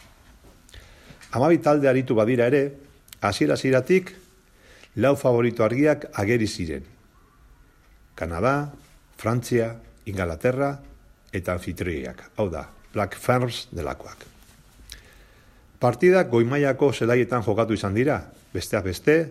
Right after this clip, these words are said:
Northland Events Center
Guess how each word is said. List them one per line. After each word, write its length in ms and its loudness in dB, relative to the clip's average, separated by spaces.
Northland 760 0
Events 560 -2
Center 480 2